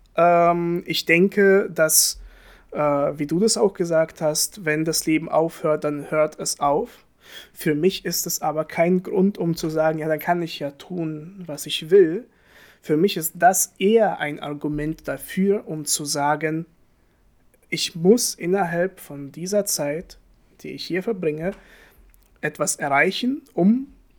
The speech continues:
die Gesellschaft irgendwie voranzubringen, weiterzubringen."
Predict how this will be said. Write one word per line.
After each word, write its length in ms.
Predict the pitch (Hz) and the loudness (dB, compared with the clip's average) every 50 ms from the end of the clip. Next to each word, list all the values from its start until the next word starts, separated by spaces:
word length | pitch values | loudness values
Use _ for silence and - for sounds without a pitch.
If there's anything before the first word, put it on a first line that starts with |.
| _ | _
die 240 | - - - 170 160 | -12 -8 -8 -6 -4
Gesellschaft 960 | 165 180 160 - 160 151 151 165 196 - - 220 254 254 - - - - - - | -2 -2 -2 0 0 2 2 0 0 -2 -4 -6 -6 -8 -10 -14 -20 -20 -14 -6
irgendwie 500 | - 165 175 190 202 202 - 202 214 202 | -2 0 2 2 2 0 0 -4 -6 -4
voranzubringen, 960 | - - 156 143 147 160 185 - - 196 175 190 196 214 247 277 262 196 165 | -4 -4 -4 -4 -4 -2 -2 -4 -4 -4 -2 -2 -2 -2 -2 -2 -2 -2 -2
weiterzubringen." 840 | 156 156 156 175 190 - - 190 170 175 175 180 214 240 277 - | -2 -2 -2 -2 -2 -2 -4 -4 -2 0 2 2 2 2 0 -2